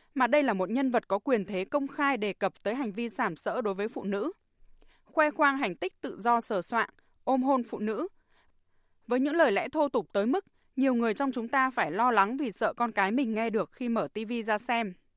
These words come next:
Trong một cuộc tập hợp để cổ vũ cho ứng cử viên Đảng Dân Chủ Hillary Clinton ở Manchester, đệ nhất phu nhân Mỹ nói, những phát biểu của ông Trump đã làm bà bị chấn động mạnh. Những phát biểu đáng xấu hổ của ông ấy về cơ thể phụ nữ,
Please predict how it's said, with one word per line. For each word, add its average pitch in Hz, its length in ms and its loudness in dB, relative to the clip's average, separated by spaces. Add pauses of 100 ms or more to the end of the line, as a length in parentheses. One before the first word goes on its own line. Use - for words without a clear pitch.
(1400)
Trong 330 160 0
một 294 140 0
cuộc 196 180 0
tập 190 160 -2
hợp 202 240 -2
để 185 120 -4
cổ 175 200 -2
vũ 214 240 -4
cho 330 120 -2
ứng 233 220 -2
cử 262 180 -4
viên 226 280 -4
Đảng 185 200 -2
Dân 226 160 -4
Chủ 208 200 -4
Hillary 226 500 0
Clinton 240 520 -4
ở 170 120 -6
Manchester, 220 800 -2 (600)
đệ 220 140 -2
nhất 285 220 0
phu 294 120 0
nhân 269 240 2
Mỹ 247 140 -2
nói, 233 380 2 (320)
những 262 140 -2
phát 403 160 -2
biểu 269 180 0
của - 120 -6
ông 240 160 2
Trump 247 280 0
đã - 80 -4
làm 247 240 0
bà 180 160 2
bị 175 200 -8
chấn 202 200 -4
động - 160 -2
mạnh. 208 200 0 (640)
Những 262 160 -2
phát 403 160 -2
biểu 294 160 2
đáng 190 240 2
xấu 233 180 0
hổ 302 180 2
của - 120 -2
ông 247 200 2
ấy 214 180 2
về 277 160 2
cơ 247 180 0
thể 247 240 -4
phụ 185 160 -6
nữ, 202 280 -4